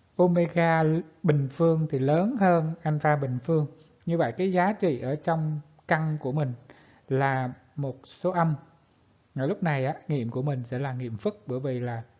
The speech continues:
căn của một số âm thì nó sẽ ra số phức. Và hai cái nghiệm phức này là liên hợp nhau. À, bên này là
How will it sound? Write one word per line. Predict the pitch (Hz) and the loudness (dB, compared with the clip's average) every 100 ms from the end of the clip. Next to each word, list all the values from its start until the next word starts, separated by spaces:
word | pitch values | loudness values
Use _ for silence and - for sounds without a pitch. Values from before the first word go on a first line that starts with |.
| _ _ _ _ _ _ _ _ - - | _ _ _ _ _ _ _ _ -10 0
căn | 151 143 139 | 0 0 -2
của | 127 | -6
một | 127 - | -6 -6
số | 147 | -4
âm | 147 139 - | -2 -2 -6
thì | - | -10
nó | 113 | -8
sẽ | 131 120 | -6 -4
ra | 127 123 | -4 -6
số | - 143 | -8 -8
phức. | - 196 - - - - - _ | -4 -4 -4 -20 -20 -20 -20 _
Và | - 127 | -2 0
hai | 147 156 | 2 0
cái | 175 | 0
nghiệm | 170 104 | -4 -2
phức | 196 196 | -4 -2
này | 139 123 | -2 0
là | 120 | 0
liên | 127 147 139 | 0 0 0
hợp | 131 117 139 | -2 -4 -4
nhau. | 139 127 - | -4 -4 -10
À, | - 120 | -12 -6
bên | 131 135 | -4 -4
này | 127 | -4
là | 120 117 110 | -4 -6 -8